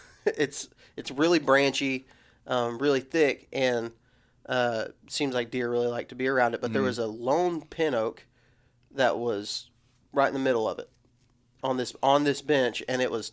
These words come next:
Speaker 1: tilled up, like we
Speaker 2: Yeah.
Speaker 1: were talking about. Like, I was seeing the, the yellow was popping on the ground from the
Speaker 2: Right.
Speaker 1: acorns where they'd been crunching on 'em.
Speaker 2: Yeah.
Speaker 1: And I could see that yellow, and it was very fresh.
Speaker 2: Yeah.
Speaker 1: And there was two rubs right there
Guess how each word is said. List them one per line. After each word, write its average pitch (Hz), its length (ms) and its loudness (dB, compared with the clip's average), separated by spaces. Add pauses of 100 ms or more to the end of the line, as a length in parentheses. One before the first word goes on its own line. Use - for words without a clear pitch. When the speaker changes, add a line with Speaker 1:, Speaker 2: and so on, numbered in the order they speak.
Speaker 1:
tilled 135 240 0
up, 117 280 -2
like 127 120 -6
we 131 60 -4
Speaker 2:
Yeah. 110 80 2
Speaker 1:
were 98 40 0
talking 131 200 2
about. 107 180 -2
Like, 120 220 -4 (340)
I 135 100 4
was 139 120 2
seeing 143 320 2
the, 120 320 -8
the 127 180 -8
yellow 139 520 4
was - 180 -6
popping 139 420 2
on 139 80 2
the 131 80 -2
ground 123 380 0
from 143 100 -2
the - 80 2
Speaker 2:
Right. 107 100 0
Speaker 1:
acorns 139 300 -2
where 131 100 0
they'd 123 220 0
been 117 240 -2 (880)
crunching 143 380 2
on 165 140 4
'em. 196 100 -4
Speaker 2:
Yeah. 101 220 -2 (140)
Speaker 1:
And 135 120 0
I 131 40 4
could 131 160 -6
see 156 160 0
that 127 180 4
yellow, 135 200 4
and 131 100 0
it 127 60 2
was 113 140 -4
very 147 460 2
fresh. - 520 -4
Speaker 2:
Yeah. 98 220 -4 (720)
Speaker 1:
And 139 180 4
there 131 120 4
was 117 220 -4 (200)
two 156 200 -4
rubs 131 580 0 (500)
right 131 400 2
there 120 380 0